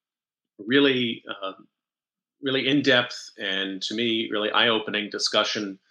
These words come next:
about covid nineteen in the context of the violence in Minneapolis and the violence around the United States.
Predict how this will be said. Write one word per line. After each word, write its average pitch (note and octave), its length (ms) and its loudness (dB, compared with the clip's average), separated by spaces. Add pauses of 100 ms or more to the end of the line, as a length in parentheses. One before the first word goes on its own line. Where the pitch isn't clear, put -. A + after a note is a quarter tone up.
(380)
about F#2 400 0
covid C#3+ 320 2
nineteen A2+ 480 0
in F#2+ 80 -4
the F2+ 80 -4
context - 920 0
of F#2 220 -2
the F#2+ 80 -8
violence G2+ 560 0
in F#2 80 -6
Minneapolis F#2 680 -2
and F2+ 60 -10
the F2 60 -12
violence F2 480 -4
around F2 260 -2
the F2+ 60 -6
United E2+ 400 -8
States. - 640 0